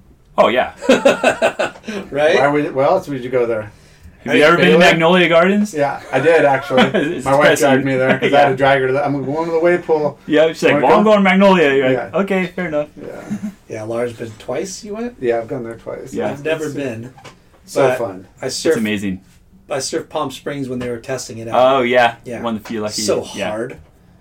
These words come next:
Speaker 2: I mean, it's
Speaker 1: Well, that
Speaker 2: such
Speaker 1: was
Speaker 2: a
Speaker 1: like
Speaker 2: quick. Yeah.
Speaker 1: Yeah.
Speaker 3: That's a test.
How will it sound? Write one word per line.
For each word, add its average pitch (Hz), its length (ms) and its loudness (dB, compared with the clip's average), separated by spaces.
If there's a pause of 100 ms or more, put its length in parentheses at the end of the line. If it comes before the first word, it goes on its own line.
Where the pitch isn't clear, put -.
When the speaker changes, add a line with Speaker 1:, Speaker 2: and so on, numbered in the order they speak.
(320)
Speaker 2:
I 127 40 -12
mean, 139 160 -4
it's - 200 -4
Speaker 1:
Well, - 120 4
that - 20 8
Speaker 2:
such 302 40 6
Speaker 1:
was 262 80 4
Speaker 2:
a - 40 4
Speaker 1:
like - 100 2
Speaker 2:
quick. 180 200 0 (540)
Yeah. 139 300 -4
Speaker 1:
Yeah. 123 200 4
Speaker 3:
That's 101 120 0
a - 60 -6
test. - 580 -10